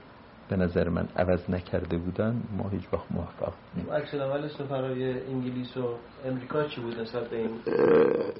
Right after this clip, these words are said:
Speaker 1: می‌تونم بگم که انگلیس خیلی موافق بود، امریکا تقریباً بی توجه.
Speaker 2: چه فرقی؟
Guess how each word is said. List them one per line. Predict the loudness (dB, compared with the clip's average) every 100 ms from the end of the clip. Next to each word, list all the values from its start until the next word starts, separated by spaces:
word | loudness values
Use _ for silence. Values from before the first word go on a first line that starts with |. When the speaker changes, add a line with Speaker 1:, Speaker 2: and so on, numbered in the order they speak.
| -4
Speaker 1:
می‌تونم | 4 4 4 2 2 2
بگم | 2 0
که | 0 0
انگلیس | 2 2 0 2
خیلی | 4 4
موافق | 4 2 2 0 -2
بود، | 0 -4 -4 -18 -20 -20 -6 2
امریکا | 4 4 0 4 4 2 -8 -20 -20 -20 -20 -20 -20 -18 -8
تقریباً | 0 2 4 4 6 4 2 -4 -16 -20 -20 -20 -20 -20 -20 -20 -20 -20 -20 -20 -20 -6
بی | -6
توجه. | 0 2 2 0 -6 -8 -8 -20 -20 -20 -20 -20 -20 -20 -20 -20 -20 -20 -20 -20 -20 -20 -20 -20 -20 -20 -20 -14
Speaker 2:
چه | -12
فرقی؟ | -4 -2 -2